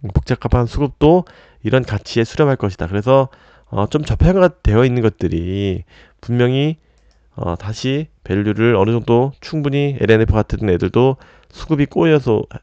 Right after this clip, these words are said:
꼬여-, 꼬여도 이런 좋은, 좋은 소식들을 바탕으로 해서 분명히 제 가치를 받는 날이 올 것이다 라고 생각합니다. 틀려도 주-, 틀려도 좋아요. 저는 천천히 가도 됩니다.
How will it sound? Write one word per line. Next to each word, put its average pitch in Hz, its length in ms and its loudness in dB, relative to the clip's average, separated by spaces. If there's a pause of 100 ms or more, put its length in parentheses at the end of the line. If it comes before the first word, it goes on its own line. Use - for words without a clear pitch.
(260)
꼬여-, 143 240 2
꼬여도 117 400 2
이런 104 260 2
좋은, 113 300 2
좋은 104 240 -2
소식들을 113 640 -2 (360)
바탕으로 123 420 -2
해서 92 340 -6
분명히 127 380 -2
제 113 120 0
가치를 107 280 -2
받는 110 560 -2
날이 92 240 0
올 90 100 -2
것이다 113 400 0 (360)
라고 95 200 2
생각합니다. 127 520 -2
틀려도 151 340 0
주-, - 160 -20
틀려도 170 320 2
좋아요. 82 340 2 (220)
저는 131 320 2 (240)
천천히 160 360 2
가도 104 200 2
됩니다. 85 560 0